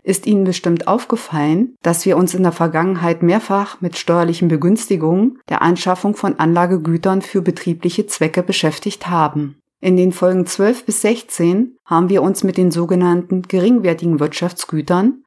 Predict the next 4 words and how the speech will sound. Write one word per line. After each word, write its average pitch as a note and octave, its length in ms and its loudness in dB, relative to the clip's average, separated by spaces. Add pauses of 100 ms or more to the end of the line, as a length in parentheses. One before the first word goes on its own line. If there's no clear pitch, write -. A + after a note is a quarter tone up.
und E3+ 220 0
dem G3 100 4
Investitionsabzugsbetrag F3+ 1500 -2
beschäftigt. E3 800 -4